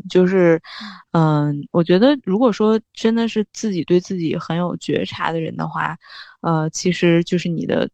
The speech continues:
身心应该是比较合一的。然后那恰好我身体就是属于那种比较敏感的人，所以说当时我产生了应激之后，就是非常明显，可能我会，嗯，比如想到这个事情，或者是真的是跟我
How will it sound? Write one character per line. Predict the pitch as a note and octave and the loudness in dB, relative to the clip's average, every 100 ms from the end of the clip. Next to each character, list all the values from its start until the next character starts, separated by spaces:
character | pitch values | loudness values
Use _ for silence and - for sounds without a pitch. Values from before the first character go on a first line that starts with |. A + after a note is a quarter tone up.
| - | -10
身 | - G3 G#3 | -2 0 0
心 | - G3+ | -2 -2
应 | G3 | 0
该 | G3 G3+ | 2 2
是 | - | 0
比 | F3+ - | -4 -2
较 | - E3 | -4 -2
合 | - E3 | 0 0
一 | F3 | 2
的。 | G3 F#3 _ - - - _ | 0 0 _ -20 -20 -20 _
然 | - E3 | -4 -2
后 | F#3 G3+ | 2 2
那 | G#3 G3 - | 2 0 -4
恰 | - G3+ F3 | -8 -4 0
好 | E3 | 0
我 | F3 F3 | 0 -4
身 | - G3 | -6 -4
体 | A3+ - | -4 -4
就 | E3 | -4
是 | D#3+ | -4
属 | D#3+ - | -6 -8
于 | - | -6
那 | E3 D#3 | -4 -4
种 | - - - _ _ - | -4 -8 -12 _ _ -2
比 | E3 | 0
较 | D#3+ | 2
敏 | E3 D#3+ D#3+ | 0 0 0
感 | E3 - | -2 0
的 | - | -2
人， | - - - | -4 -8 -8
所 | - F3 | 0 2
以 | E3+ | 2
说 | - F3 F3 - _ _ _ _ _ _ - | 2 2 2 -2 _ _ _ _ _ _ -4
当 | F3+ F#3+ | 0 -2
时 | - E3+ | -2 -4
我 | E3 D#3+ - - - - - | -2 -2 -4 -10 -20 -20 -18
产 | - F#3 D#3+ | -6 -2 -2
生 | G3+ | -2
了 | G#3+ | 0
应 | G#3 G3+ F3+ | 0 -2 -4
激 | G3 | -6
之 | G3 G#3 | -4 -2
后， | G#3 G#3+ F#3+ | 0 0 0
就 | E3+ F3+ | 0 -4
是 | E3+ | -4
非 | E3+ G#3+ | -2 0
常 | A3 G3+ | 0 -2
明 | F#3 D#3 F3+ | -2 -6 -6
显， | E3 - F3+ | -6 -8 -8
可 | E3 | -4
能 | E3 | -2
我 | F3 | -2
会， | - F3 E3 D#3 - - - _ | 0 0 2 0 -8 -20 -20 _
嗯， | F3+ E3 D#3 | 0 2 0
比 | D#3 | 0
如 | D#3+ | 0
想 | F3+ - D#3+ B2 | 0 0 0 2
到 | G3 B3 | 2 2
这 | A#3+ | 0
个 | G3 | -2
事 | - G3 | -4 -6
情， | - - - | -6 -16 -18
或 | - G3+ | -4 0
者 | E3+ | 0
是 | - F3 | 0 -4
真 | D#3+ F#3 | -2 -2
的 | F#3 F3+ | 0 -4
是 | |
跟 | E3 F#3 | -2 -2
我 | F#3 | 0